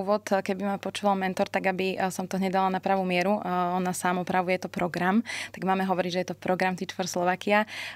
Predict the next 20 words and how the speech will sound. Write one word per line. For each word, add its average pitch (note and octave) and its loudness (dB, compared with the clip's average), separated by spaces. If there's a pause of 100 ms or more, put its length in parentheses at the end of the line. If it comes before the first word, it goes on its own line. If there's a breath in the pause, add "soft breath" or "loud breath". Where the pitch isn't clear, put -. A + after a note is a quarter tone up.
A, F#3+ 6 (400)
dá A#3 8
sa C#4+ 4
do B3 4
toho C4+ 4
dostať A#3+ 2
úplne A3+ 4
jednoducho. G3 4
A, F#3 4 (200)
volakedy, A3 4
a, F#3 4
si F#3 -2
musel F#3+ 2
mať, F#3 2
a, F3+ 2
ukončený F#3+ 0
druhý F#3 -2
stupeň F#3+ -2
vysokoškolského F3 -4
vzdelania. G#3+ 4